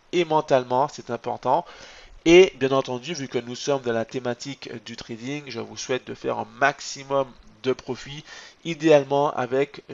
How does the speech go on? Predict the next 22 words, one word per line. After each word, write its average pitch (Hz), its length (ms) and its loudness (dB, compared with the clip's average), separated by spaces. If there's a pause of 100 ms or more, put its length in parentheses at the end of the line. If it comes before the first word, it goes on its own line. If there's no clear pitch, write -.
nos 143 100 -6
outils 131 460 -12
Magic 123 260 -4
Freecom. 127 380 0 (160)
C'est - 160 -12
le 113 100 -4
but 151 260 -10
de 131 100 -2
mes 120 140 -10
vidéos, 123 540 -8
de 110 60 -8
la 107 80 -2
plupart 127 300 2
des 117 100 -16
vidéos 120 320 -8
que 110 140 -10
je 107 100 -12
fais, 139 340 -8 (300)
c'est - 180 -10
de 117 80 -4
vous 113 140 -8
montrer, 135 600 -4